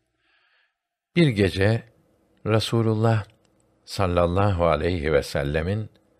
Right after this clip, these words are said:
yanımda olmadığını fark ettim. Araştırdım. Bir de baktım ki, rükû veya secde halinde,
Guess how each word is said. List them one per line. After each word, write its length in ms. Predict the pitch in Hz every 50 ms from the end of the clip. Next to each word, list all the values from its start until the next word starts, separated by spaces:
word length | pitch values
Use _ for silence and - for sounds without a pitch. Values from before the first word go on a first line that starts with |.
| _ _ _ _ _ _ _ _ _ _ _ _ _ _
yanımda 520 | 98 98 110 123 123 135 135 135 127 131
olmadığını 720 | 131 127 127 127 120 104 90 76 - - 71 71 64 67
fark 380 | - - 69 - 60 - - 69
ettim. 460 | 64 - _ _ - 64 62 - - _ _ _ _ _ _ _ _ _ _ _ _ _ _ _ _ _ _ _ _ _ _ _ _
Araştırdım. 800 | 113 117 113 104 95 - - - - 80 73 65 60 65 64 60 - _ _ _ _ _ _ _ _ _ _ _ _ _ _ _ _
Bir 180 | 170 175 143 101
de 140 | 90 82 76
baktım 420 | 85 82 - - - 117 120 117
ki, 340 | 110 - - 117 120 123 - _ _ _ _ _ _ _ _ _ _ _ -
rükû 560 | 80 87 110 113 110 - - 139 143 143 131
veya 480 | 95 90 90 92 95 92 95 101 101 101
secde 500 | 95 - - - 107 90 82 82 82 104
halinde, 800 | 101 92 92 87 82 82 80 87 85 82 78 76 90 101 110 110